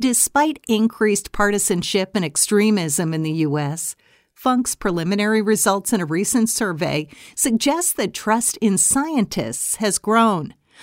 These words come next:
A higher percentage of American adults have a great deal of trust in scientists now than before the pandemic.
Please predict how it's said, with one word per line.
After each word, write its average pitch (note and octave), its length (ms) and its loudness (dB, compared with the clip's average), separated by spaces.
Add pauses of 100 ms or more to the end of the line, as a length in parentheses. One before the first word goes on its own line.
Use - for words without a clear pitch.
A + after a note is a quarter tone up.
(240)
A A3+ 120 2
higher B3+ 400 0
percentage G#3 680 0
of F#3 120 0
American F3 520 0
adults F#3+ 460 0
have F#3 180 0
a F#3 220 0
great G#3 480 -2
deal G#3 320 0
of F#3+ 160 -6
trust - 460 -4
in D3+ 140 -4
scientists D3 720 -4
now E3 420 -2
than E3 220 -4
before A3 400 -2
the G#3 100 -2
pandemic. E3 840 -4